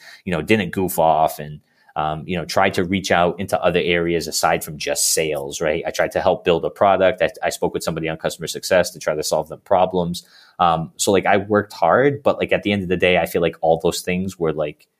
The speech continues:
they were, like, easy. And, you know, I accomplished them. And, like, the sale, the sale wasn't hard at all. You know, I did, I proactively reached out to the guy. I explained some things. You know, I tried to help him understand what the cost would be because that was a concern with him. And then I,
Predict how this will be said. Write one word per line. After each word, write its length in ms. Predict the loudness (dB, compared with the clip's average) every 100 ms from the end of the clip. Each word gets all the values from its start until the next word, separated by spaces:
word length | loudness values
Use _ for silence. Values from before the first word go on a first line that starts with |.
| _ _ _ _ _ 0
they 100 | 2
were, 100 | 4
like, 280 | 2 -2 -6
easy. 520 | -4 -4 -6 -8 -20 _ -8
And, 360 | -6 -6 -10 -8
you 140 | -6
know, 160 | -2 0
I 100 | 0
accomplished 600 | 0 2 0 2 -2 -2
them. 220 | -4 -4 -4
And, 180 | -4 0
like, 160 | 0 2
the 80 |
sale, 320 | 2 2 2 2
the 80 |
sale 260 | 0 0 2
wasn't 240 | 0 -2 -6
hard 280 | -4 -4 -4
at 100 | -6
all. 340 | -2 -4 -4 _ _
You 80 | -4
know, 100 | 0
I 140 | 0
did, 340 | 0 -2 -2 0
I 140 | -2
proactively 680 | 2 2 2 2 -2 -4 -4
reached 220 | -2 2
out 160 | 2 2
to 60 |
the 80 | -2
guy. 480 | 2 4 4 2 -2 -4
I 60 | -2
explained 480 | 0 -2 0 0 0
some 160 | -4
things. 500 | -4 -2 -2 -2 -6 -12 -20 -8
You 80 | -4
know, 80 |
I 120 | -4 0
tried 280 | 2 2
to 120 | 2 2
help 200 | 2 2
him 100 | 0
understand 680 | 0 -2 0 -2 -2 -8 -10
what 560 | -8 -8 -2 0 0 0
the 100 | -6
cost 460 | 0 2 4 2
would 180 | -2 0
be 160 | 0 0
because 300 | -2 -4 0
that 100 | 2
was 140 | 2
a 20 |
concern 460 | -4 -4 0 2 2
with 120 | 0
him. 200 | 2 0
And 80 | 0
then 100 | 0
I, 160 | 0